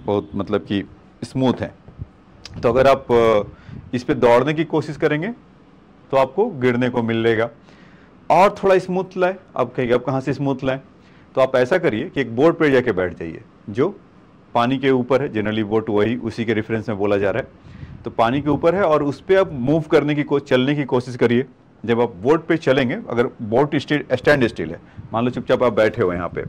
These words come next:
बोट पर किसी पे, और फिर आप उस पे, अ, बोट पे walk करिए, तो जब आप जैसे ही walk करेंगे तो उसमें क्या होगा? Boat में भी हलचल होगा, आप इमेजिन करिएगा कभी।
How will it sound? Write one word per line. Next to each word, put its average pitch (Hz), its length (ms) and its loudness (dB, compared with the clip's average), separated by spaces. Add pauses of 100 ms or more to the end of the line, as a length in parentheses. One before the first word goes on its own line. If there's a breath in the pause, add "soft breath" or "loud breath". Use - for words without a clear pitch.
(120)
बोट 113 260 2
पर 95 100 -2
किसी 95 260 -10
पे, - 120 -14 (1400 loud breath)
और 117 140 6
फिर 147 200 0
आप 147 200 2
उस - 200 -6
पे, 143 120 8
अ, 107 840 2
बोट 120 360 2
पे 160 80 -4 (220)
walk 127 360 2
करिए, 120 280 2 (600 loud breath)
तो 139 60 -2
जब 151 180 2
आप 139 220 4
जैसे 127 280 4
ही 202 60 0
walk 175 260 4
करेंगे 110 340 2 (420 loud breath)
तो 131 60 -2
उसमें 156 240 -2
क्या 202 120 4
होगा? 110 200 4
Boat 127 360 0
में 160 100 2
भी 160 100 4
हलचल 151 340 4
होगा, 151 300 2 (360)
आप 113 160 0
इमेजिन 127 360 0
करिएगा 127 340 4
कभी। 117 260 -2